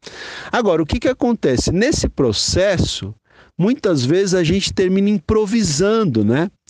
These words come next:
E aí o Kidner diz aqui, "Nossa improvisação não se pode comparar com a composição dele", né? A nossa improvisação não se pode comparar com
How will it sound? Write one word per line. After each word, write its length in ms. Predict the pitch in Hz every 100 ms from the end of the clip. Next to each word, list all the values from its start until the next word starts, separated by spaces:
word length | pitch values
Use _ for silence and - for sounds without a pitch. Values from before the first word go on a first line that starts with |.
| - - - -
E 100 | 139
aí 160 | 160 202
o 80 |
Kidner 520 | - 208 196 208 202 180
diz 200 | 190 185
aqui, 260 | 175 160
"Nossa 520 | 147 165 202 214 - 202
improvisação 1300 | 254 349 - 190 135 123 123 160 139 - 226 190 117 _ _ - - -
não 260 | 156 226 269
se 200 | - -
pode 440 | - 156 135 123
comparar 920 | - 208 247 - 117 123 160 160 123 - _ _ _
com 140 | - 180
a 80 | 202
composição 960 | - 214 226 220 196 208 - 226 269
dele", 340 | 214 196 151 95 78
né? 280 | 120 160 240 _ _ _ _ _ _ _ _ - - - - -
A 100 | 139
nossa 360 | 165 247 - 226
improvisação 1080 | 175 180 156 143 117 95 - 160 202 123 98
não 240 | 127 151 220
se 180 | - -
pode 360 | - 180 165
comparar 800 | - 165 160 120 104 139 175 135 -
com 320 | 170 196 220